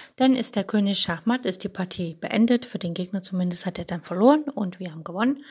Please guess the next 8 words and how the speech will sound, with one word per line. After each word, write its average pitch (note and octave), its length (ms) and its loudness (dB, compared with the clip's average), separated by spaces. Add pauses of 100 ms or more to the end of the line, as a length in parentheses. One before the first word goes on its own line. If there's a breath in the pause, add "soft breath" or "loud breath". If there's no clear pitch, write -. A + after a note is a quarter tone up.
(640 loud breath)
Das C#4+ 240 2
heißt, G#3 340 4 (280 soft breath)
je C#4+ 220 10
besser A#3+ 360 4
wir G#3 300 6
darin F#3 480 0
sind, F#3+ 320 -2 (100)
Taktiken G3 640 0